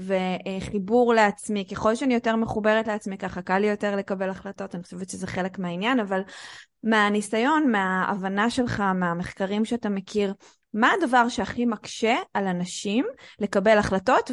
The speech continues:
ואני אמשיך את השאלה, האם יש איזשהו הבדל בין גברים לנשים בהקשר הזה? אבל מה בעצם מייצר את המורכבות או את הקושי, או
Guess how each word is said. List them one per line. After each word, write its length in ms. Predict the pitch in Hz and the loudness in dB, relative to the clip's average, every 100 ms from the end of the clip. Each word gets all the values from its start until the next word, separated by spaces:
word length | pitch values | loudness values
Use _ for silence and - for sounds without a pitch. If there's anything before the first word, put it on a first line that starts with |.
| 202 | 0
ואני 580 | 208 349 494 220 196 180 | 2 2 -2 -6 -4 -4
אמשיך 280 | 185 254 | -4 -6
את 60 | - | -6
השאלה, 460 | 302 214 190 185 339 - - _ | -6 -2 2 6 4 2 -10 _
האם 180 | 208 262 427 | -4 -2 -2
יש 100 | 370 | -2
איזשהו 320 | 370 349 277 | -6 -4 -2
הבדל 300 | 208 214 277 277 | -2 2 0 2
בין 140 | 240 | 0
גברים 440 | 208 190 190 269 311 | 0 -2 0 0 0
לנשים 360 | 196 190 370 466 | -2 -4 0 2
בהקשר 560 | 269 240 220 - 262 233 | 2 0 -4 -4 -4 -2
הזה? 320 | 202 185 165 - - | -4 -2 -4 -4 -4
אבל 200 | 190 190 | -2 2
מה 180 | 233 - | 4 4
בעצם 260 | 415 403 403 339 - - - | 2 2 -4 -6 -12 -20 -2
מייצר 460 | 226 220 214 254 269 | 2 2 2 2 2
את 120 | 277 | 2
המורכבות 840 | 233 214 196 202 196 220 277 240 208 | 2 2 -2 -4 0 4 6 4 2
או 80 | |
את 120 | 185 190 | -2 -4
הקושי, 580 | - 254 269 - 220 | 0 2 2 0 0
או 180 | 196 185 | 4 2